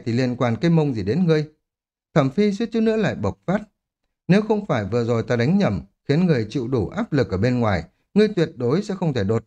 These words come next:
phá trong khoảng thời gian ngắn như vậy, phải không? Đây thực sự là điều khiến ta cảm thấy hối hận." Hắn tự giễu.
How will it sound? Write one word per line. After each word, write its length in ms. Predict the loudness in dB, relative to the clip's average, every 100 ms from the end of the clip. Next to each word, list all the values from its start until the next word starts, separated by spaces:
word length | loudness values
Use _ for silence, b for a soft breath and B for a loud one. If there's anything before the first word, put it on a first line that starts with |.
| -2
phá 220 | 0 0
trong 180 | -2 0
khoảng 160 | -2 -2
thời 120 | -2
gian 220 | 0 0
ngắn 180 | 2 2
như 100 | 2
vậy, 200 | 0 -4 -8
phải 80 | -6
không? 160 | -2 -2 -6 _ _ _
Đây 140 | 0 2
thực 140 | 0 -2
sự 180 | -2 0
là 120 | 0
điều 240 | 0 0
khiến 280 | 0 -2 0
ta 240 | 0 0 0
cảm 160 | -4 -2
thấy 140 | -2 0
hối 220 | 2 2
hận." 180 | 0 -2 -8 _ _ _
Hắn 180 | -2 0
tự 240 | 0 -2
giễu. 300 | -2 0 0